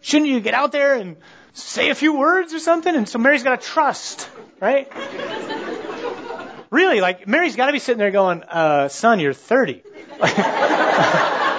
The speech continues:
Like, dude, wh-, go, you know? It's normal now. It wasn't normal then. <laughs> It's not good, but it's normal now. <laughs>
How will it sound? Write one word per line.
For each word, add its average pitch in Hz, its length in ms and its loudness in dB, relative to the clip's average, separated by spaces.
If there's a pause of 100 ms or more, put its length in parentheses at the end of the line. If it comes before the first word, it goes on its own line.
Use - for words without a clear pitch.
(1800)
Like, 208 180 0
dude, 302 260 2
wh-, - 1400 -2
go, 285 400 6 (320)
you 202 100 -2
know? 294 280 4 (1300)
It's 240 160 0
normal 285 380 4
now. 247 340 4
It 170 60 0
wasn't 220 240 0
normal 214 260 4
then. 196 300 0
<laughs> - 40 -16 (2500)
It's - 160 -8
not 240 160 2
good, 226 340 4
but 180 100 0
it's 180 140 -6
normal 226 300 4
now. 135 180 0
<laughs> - 220 -2